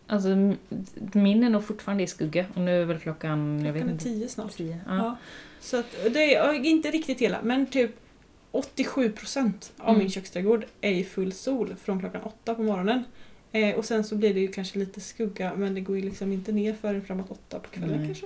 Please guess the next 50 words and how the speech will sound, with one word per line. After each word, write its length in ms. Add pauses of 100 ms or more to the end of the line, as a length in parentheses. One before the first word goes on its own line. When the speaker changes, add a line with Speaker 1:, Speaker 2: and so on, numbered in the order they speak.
(120)
Speaker 1:
Och 160
vid 140
klockan 420 (880)
fem 540 (500)
eller 200
någonting 360
så 140
försvinner, 640
alltså 200
när 200
det 100
är 40
högsommar 920
så 180
vid 140
klockan 340 (140)
fem 260
försvinner 380
solen 360
från 240
mitt 200
största 380
land. 280 (340)
Speaker 2:
Mm. 240 (200)
Speaker 1:
Och 120
då 300
försvinner 380
den 100
från 120
resten 200
av 40
trädgården 340
också 220
egentligen. 360 (320)
Eh, 180
Speaker 2:
Mm. 240
Speaker 1:
för 160
att 80
den 120
går 80
bakom 280
träden. 240 (1120)
Speaker 2:
Det 140
är 100
ju 140
så 340
himla 420
skillnad 420
liksom. 180
Speaker 1:
Mm. 200